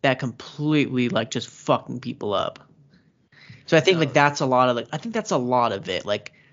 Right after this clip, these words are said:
Speaker 1: it's, there's definitely a certain age that you saw that movie at, scares the shit out of you, completely fucks you up for life,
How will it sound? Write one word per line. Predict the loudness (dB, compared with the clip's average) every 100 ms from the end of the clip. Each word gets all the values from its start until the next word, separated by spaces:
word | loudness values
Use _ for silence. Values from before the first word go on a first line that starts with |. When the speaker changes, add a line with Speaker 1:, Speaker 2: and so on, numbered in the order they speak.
| _ -10
Speaker 1:
it's, | -10
there's | 0 2 2
definitely | 2 4 2
a | 2
certain | 2 2 0 -2
age | 0 2 2 2
that | 2
you | 2
saw | 2 2 2
that | 2
movie | 2 2 2
at, | 0 -2
scares | -2 -2 -2
the | 0
shit | 0 4 4
out | 4
of |
you, | 2 0
completely | -2 0 0 2
fucks | 0 -2 0
you | 2 4
up | 2 0
for | -2
life, | 2 2 2 -2